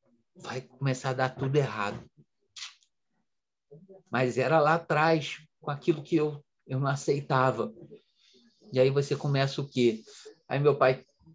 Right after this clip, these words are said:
começou a ter, meu pai era jovem ainda, é, ele arrumou uma outra pessoa, uma pessoa jovem, e às vezes a gente com relacionamento,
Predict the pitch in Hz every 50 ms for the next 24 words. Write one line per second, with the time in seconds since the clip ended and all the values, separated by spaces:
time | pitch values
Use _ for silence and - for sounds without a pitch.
0 | _ _ _ _ _ _ 135 127 120 117 - 135 123 123 - - 131 120 113 101
1 | 101 - _ _ _ _ _ _ _ _ _ _ _ _ _ _ _ _ _ _
2 | _ _ _ _ _ _ _ - 92 101 104 117 110 107 110 113 110 110 110 104
3 | 110 113 117 113 110 107 110 127 147 151 143 127 120 117 - _ _ _ _ _
4 | _ _ _ _ _ _ _ _ _ _ 104 110 107 104 101 98 95 92 90 92
5 | 90 85 85 87 _ _ _ _ _ _ _ _ _ _ _ - 113 104 104 113
6 | 131 135 139 139 - _ _ _ _ 156 127 110 123 135 151 170 165 151 135 131
7 | - 139 120 - 127 120 - - - 117 110 104 101 107 107 - 123 117 - 139
8 | 135 135 117 117 120 120 135 143 139 127 113 110 110 - - _ _ _ _ _
9 | _ _ _ _ _ _ _ _ _ _ - 120 123 120 110 117 131 139 143 135
10 | 139 131 113 127 139 147 143 - - - 139 131 123 135 131 131 131 131 - 143
11 | 127 123 117 113 117 127 151 175 170 143 -